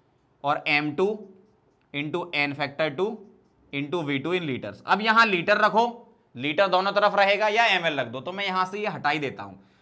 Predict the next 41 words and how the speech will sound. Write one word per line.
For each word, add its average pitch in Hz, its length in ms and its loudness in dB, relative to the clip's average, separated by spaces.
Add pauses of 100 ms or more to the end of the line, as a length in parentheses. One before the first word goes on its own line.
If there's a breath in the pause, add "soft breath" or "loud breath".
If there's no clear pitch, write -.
(140)
आपकी 180 340 4
इच्छा 220 200 2
है 226 80 8
आप 202 120 4
लीटर 165 260 -2
में 190 120 -2
रखना 196 240 0
चाहो 196 220 2
या 277 220 0 (280)
एमएल 160 260 0
में 151 100 -2
रखना 127 240 -4
चाहो, 127 160 -6
लेकिन 185 220 -2
सेकंड 196 340 -2
वाले 196 240 4
में 202 100 -2
आपको 190 220 -2
यहां 196 180 -4
लीटर 151 240 -6
में 151 60 -10
ही 151 80 -6
रखना 123 220 -10
पड़ेगा, 95 360 -12 (320)
ठीक 135 100 -8
है, 214 100 0 (300)
क्योंकि 160 180 -6
यहां 165 240 -2
मोल 139 260 -2
दे 120 60 -2
रखे 110 280 -10
हैं। 92 120 -18 (1080)
तो 190 60 -2
इन 208 180 2
तीन 214 200 -4
तरीके 175 300 0
से 170 120 -6
हम 165 140 -10
बराबर 123 300 0
किया 107 240 -8
करेंगे। 95 320 -14